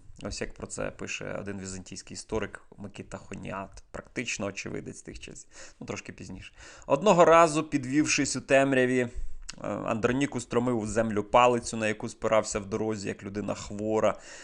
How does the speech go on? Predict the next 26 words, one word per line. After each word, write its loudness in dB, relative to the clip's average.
Надягнув 2
на 4
неї 4
хламіду, 2
наклав 2
зверху 0
капелюх -4
і -6
таким -8
чином, -6
зробивши -6
щось -6
схоже -6
на -2
людину, -2
яка -2
присіла, -6
м, -12
е, -4
так -8
би -8
мовити, -8
в -16
туалет, -2
надав 2
стражам 0